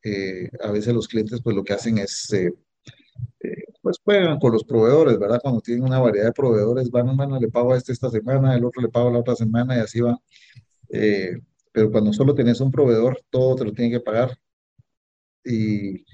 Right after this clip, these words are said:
y eso empezó a generar problemas. Eh, entonces, nos afectó el cash flow, eh, y finalmente, cuando tuve que salir de ese cliente, me quedé con un montón de producto que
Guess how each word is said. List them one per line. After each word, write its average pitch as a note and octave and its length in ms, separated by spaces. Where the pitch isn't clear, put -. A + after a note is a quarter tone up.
y A2 100
eso G#2+ 180
empezó A#2 320
a G#2+ 60
generar G#2 360
problemas. D3+ 540
Eh, F#2+ 560
entonces, - 640
nos G2+ 260
afectó F#2+ 320
el A#2+ 80
cash C3+ 240
flow, C#3+ 260
eh, G2+ 680
y A#2+ 100
finalmente, A#2 580
cuando G2 260
tuve A#2+ 220
que B2 120
salir B2 320
de A2+ 160
ese B2 340
cliente, B2 360
me A#2+ 120
quedé G#2+ 380
con B2 360
un D3+ 260
montón C3 400
de C#3 100
producto A#2+ 600
que G#2 220